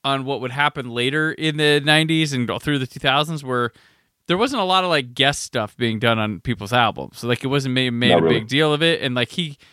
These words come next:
Speaker 1: had he been in a different era, he probably could have got on other people's songs, had a lot more
Speaker 2: Yeah,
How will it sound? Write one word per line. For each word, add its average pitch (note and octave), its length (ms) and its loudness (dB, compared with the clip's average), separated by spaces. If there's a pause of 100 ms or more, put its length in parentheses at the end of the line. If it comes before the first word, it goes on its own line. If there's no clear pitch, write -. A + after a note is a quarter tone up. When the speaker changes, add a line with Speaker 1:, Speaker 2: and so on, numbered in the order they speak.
(240)
Speaker 1:
had D#3 120 2
he D3+ 60 2
been F3+ 160 2
in D#3 120 4
a C3 80 2
different C3+ 420 -4
era, D3 380 2
he E3+ 120 -2
probably C3 280 0
could B2+ 140 -2
have A#2+ 80 -2
got B2+ 180 4
on A#2+ 140 0
other A#2 180 2
people's G#2+ 320 -6
songs, C3+ 600 2
had A2+ 120 -4
a G#2+ 40 -4
lot A2+ 240 -2
more A#2 200 2
Speaker 2:
Yeah, D#2 100 6